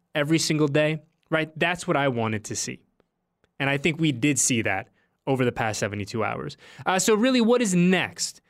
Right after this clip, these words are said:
now that mandatory minicamp is in the rearview mirror? Well, the Raiders will have a few more O T As next week. Uh, and then when that wraps up, they will break, we will break.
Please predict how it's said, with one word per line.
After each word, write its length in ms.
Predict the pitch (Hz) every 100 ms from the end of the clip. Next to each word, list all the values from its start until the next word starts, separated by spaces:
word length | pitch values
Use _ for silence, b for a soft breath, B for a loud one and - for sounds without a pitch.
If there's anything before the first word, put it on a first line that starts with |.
| _
now 220 | 147 165 175
that 160 | 160
mandatory 560 | 139 135 139 131 135 131
minicamp 500 | 120 117 107 117 107
is 120 | 107
in 80 | 107
the 80 | 101
rearview 320 | 104 101 104
mirror? 240 | 98 95 - -
Well, 180 | 135 214
the 160 | 214
Raiders 200 | 175 147
will 80 | 143
have 100 | 127
a 40 |
few 220 | 117 156 151
more 180 | 139
O 140 | 147 127
T 300 | 127 131 120
As 100 | 110
next 460 | 110 117 127 -
week. 400 | 117 110 147 - - B B -
Uh, 180 | 143 147
and 200 | 147 135
then 480 | 170 226 214 220 - _
when 240 | - 127 127
that 240 | 131 175
wraps 320 | 180 190 -
up, 300 | 160 190 - _ _ _ -
they 300 | 110 117 147
will 160 | 185
break, 560 | 170 170 175 196 - - _ _
we 260 | 117 120 147
will 160 | 165
break. 500 | 160 165 165 190 -